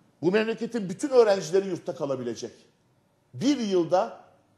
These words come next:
bu ülkenin yurt sorunu çözeceğiz. Bu memlekette toki varsa bunun için var. Seksen bir ilde bir yılda bütün yurtları tamamlayabilir. Ama rant için çalışıyor toki. Rant için çalıştırılıyor.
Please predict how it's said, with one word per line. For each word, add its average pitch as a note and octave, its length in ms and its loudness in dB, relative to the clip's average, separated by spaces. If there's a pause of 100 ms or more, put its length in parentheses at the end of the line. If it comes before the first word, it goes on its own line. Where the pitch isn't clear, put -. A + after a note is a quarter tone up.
(320)
bu D#3 120 -4
ülkenin D3 340 -8
yurt C#3 160 -12
sorunu B2+ 320 -8
çözeceğiz. G#2 560 -16 (880)
Bu A#2+ 60 -10
memlekette C3 420 -10
toki C3+ 260 -10
varsa E3+ 280 -6
bunun B2 120 -10
için F#2 300 -20
var. - 100 -20 (760)
Seksen B2 460 -10
bir F#3 120 -4
ilde B2 560 -8 (200)
bir D3+ 140 -8
yılda C3 320 -8
bütün A3+ 200 -16
yurtları D3+ 440 -8 (460)
tamamlayabilir. A#2+ 760 -6 (500)
Ama B2 240 -4
rant E3+ 280 0
için A#2+ 220 -12
çalışıyor G#2 440 -12
toki. - 280 -20 (680)
Rant F#3 300 0
için A#2 240 -12 (360)
çalıştırılıyor. G2 600 -14